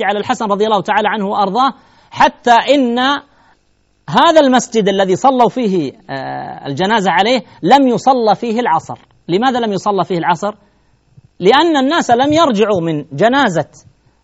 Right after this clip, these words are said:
الحسن رضي الله تعالى عنه وأرضاه إلا بعد العصر، فلم يصلى فيه العصر. الأمر الثاني، لأن الناس كلهم خرجوا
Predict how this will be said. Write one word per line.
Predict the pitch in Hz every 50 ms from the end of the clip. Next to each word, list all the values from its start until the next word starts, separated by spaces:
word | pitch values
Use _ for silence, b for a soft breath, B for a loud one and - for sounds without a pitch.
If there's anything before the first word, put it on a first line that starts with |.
| _ -
الحسن | 175 175 - 254 262 - 247 196
رضي | 170 202 202 202
الله | 208 214 196
تعالى | 175 - 208 226 220 208
عنه | 202 220 190
وأرضاه | 190 185 170 196 180 170 180 190 220 226 - _ _ _ _ - - _ _ - -
إلا | 269 311 269 226 208 190
بعد | 175 254 233 196 175 185 214 254 - -
العصر، | 214 202 202 254 - 262 226
فلم | - 233 226 214 208
يصلى | 185 - 214 185 180 160
فيه | - 175 147
العصر. | 139 147 151 - - 113 - _ b b b b b b b b b b _ _ -
الأمر | 170 214 254 277 302
الثاني، | 277 - - 269 226 202 175 156
لأن | 156 196 - 247 294 311 277 269
الناس | 254 240 240 262 311 330 285 - -
كلهم | 233 - - - 392 381 370 339 302 240 233 220 175
خرجوا | - - 285 254 226 185 190 208 269 370